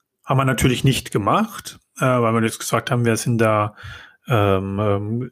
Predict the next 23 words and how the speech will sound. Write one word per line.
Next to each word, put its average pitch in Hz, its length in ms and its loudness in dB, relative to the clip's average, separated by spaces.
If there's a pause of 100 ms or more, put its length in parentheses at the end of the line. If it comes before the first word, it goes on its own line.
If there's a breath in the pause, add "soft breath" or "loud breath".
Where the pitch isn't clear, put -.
korrekt - 680 -4
und 123 240 0
wir 123 80 0
unterstützen 127 680 -2
das 165 200 0
ja, 170 80 2
also 139 360 0
wir 120 200 4
unterstützen 123 540 0
auch 160 100 4
solche, 160 580 2 (160)
ähm, 156 240 4
ähm, 143 360 0 (520 loud breath)
Sachen 160 380 0
überhaupt 156 260 2
nicht, 160 220 2
vor 123 160 -2
allem, 123 160 2 (100)
es 120 180 -12
ist - 200 -10
ja 131 100 -10
auch - 140 -12
unkorrekt. 160 600 2